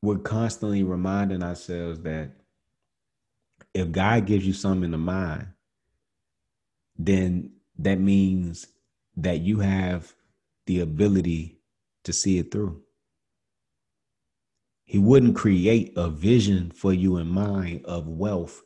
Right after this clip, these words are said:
and prosperity and enjoyment and fulfillment and happiness and all these other things, these great things, if that couldn't be a real thing for you,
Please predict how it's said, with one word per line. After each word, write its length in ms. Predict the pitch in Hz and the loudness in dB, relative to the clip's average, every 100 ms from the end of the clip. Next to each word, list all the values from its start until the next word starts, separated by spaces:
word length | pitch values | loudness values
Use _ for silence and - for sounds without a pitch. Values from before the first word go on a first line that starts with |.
| - | -14
and 180 | 85 78 | -14 -12
prosperity 1160 | 90 80 - - - 117 98 80 80 80 - _ | -14 -14 -14 -16 -6 -2 -2 -4 -10 -14 -16 _
and 440 | - 78 76 76 - - _ - | -14 -12 -12 -14 -16 -20 _ -12
enjoyment 840 | 90 85 80 110 117 95 82 78 | -10 -10 -4 2 2 0 -6 -10
and 180 | 82 - | -10 -12
fulfillment 880 | 82 - - 117 107 90 80 78 - | -16 -16 -4 0 0 0 -4 -8 -10
and 380 | 80 78 67 - - | -10 -10 -12 -16 -20
happiness 720 | - 113 117 - 67 65 78 | -10 -6 -4 -6 -12 -14 -14
and 180 | 82 90 | -12 -6
all 240 | 110 123 | -4 -2
these 240 | 120 113 104 | 0 0 -2
other 200 | 101 98 | -4 -6
things, 680 | - 120 117 98 87 - - - - _ | -4 -2 0 -2 -6 -12 -18 -20 -20 _
these 220 | 98 95 | -4 -4
great 420 | 85 104 120 120 - | -4 -2 -2 -2 -6
things, 580 | 151 147 98 82 - - _ _ _ _ - | -8 -8 -8 -12 -16 -18 _ _ _ _ -4
if 400 | 107 104 98 - _ _ _ _ _ _ _ _ _ - | 0 0 -2 -8 _ _ _ _ _ _ _ _ _ -12
that 180 | - - | -12 -8
couldn't 360 | 117 95 80 | -4 -4 -6
be 420 | - 104 92 - _ _ _ _ | -4 -2 -4 -6 _ _ _ _
a 120 | 85 | -8
real 320 | 82 92 98 - | -4 0 0 -2
thing 340 | - - 127 | -8 -6 -6
for 140 | - | -6
you, 180 | - - | -14 -16